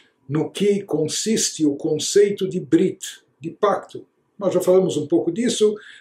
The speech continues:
eh, aqui ele vai nos, eh, nos esclarecer melhor. Ou seja, Yeshno Inyan Shel Shmirat Abrit,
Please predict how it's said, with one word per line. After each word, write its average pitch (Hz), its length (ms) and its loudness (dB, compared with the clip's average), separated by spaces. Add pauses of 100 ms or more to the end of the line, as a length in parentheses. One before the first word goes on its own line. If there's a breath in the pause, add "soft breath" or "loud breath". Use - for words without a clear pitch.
(120 loud breath)
eh, 180 360 6
aqui 190 220 0
ele 190 160 4
vai 190 220 4
nos, 185 300 4
eh, 175 1080 4
nos 170 160 0
esclarecer 180 680 4
melhor. 175 440 4
Ou - 760 -16
seja, 156 760 4
Yeshno 151 500 0
Inyan 156 320 -4
Shel 151 240 -6
Shmirat 156 600 -4
Abrit, 156 720 -2